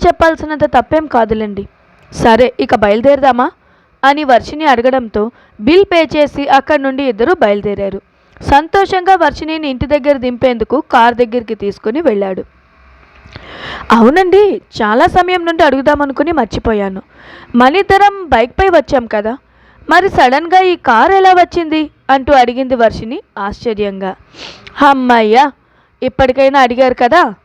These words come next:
అని నవ్వుతున్న అతని వైపు చూసి కాస్త చిన్నబుచ్చుకుని,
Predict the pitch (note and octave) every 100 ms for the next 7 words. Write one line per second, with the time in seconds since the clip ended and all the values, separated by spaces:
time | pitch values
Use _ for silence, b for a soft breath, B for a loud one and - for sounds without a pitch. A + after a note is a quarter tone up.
0 | _ _ _ _ C4+ C#4 D#4 C4+ A#3 C#4+
1 | D#4+ C#4 B3 C#4 B3 A#3+ A#3 A3 A#3 C4
2 | B3 A3+ - G#3+ - - D#4+ F4+ - G4
3 | D4+ C4 B3+ B3 B3+ A#3+ A3+ A3+